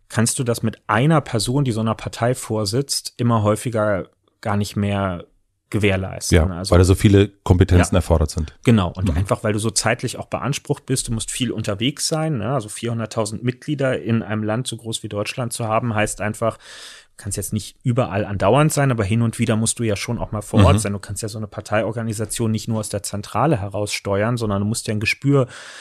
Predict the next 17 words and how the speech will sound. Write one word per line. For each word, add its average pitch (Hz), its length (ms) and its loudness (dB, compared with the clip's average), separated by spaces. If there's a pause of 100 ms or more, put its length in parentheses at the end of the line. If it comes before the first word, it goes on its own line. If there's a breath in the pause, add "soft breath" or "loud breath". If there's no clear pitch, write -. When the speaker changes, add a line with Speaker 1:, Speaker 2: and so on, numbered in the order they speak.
(140 loud breath)
Speaker 1:
dafür 98 260 -6
haben. 92 120 -6
Du 104 80 -4
unterstützt 117 540 0
in 117 100 0
den 110 160 2
Wahlkämpfen, 90 580 -2
andauernd 107 460 2
sind 98 180 -2
Wahlkämpfe 85 580 -4
in 113 460 2
einem 113 220 -2
der 107 120 0
sechzehn 104 360 -4
Bundesländer 87 720 -4
oder 120 280 0
in 104 300 -2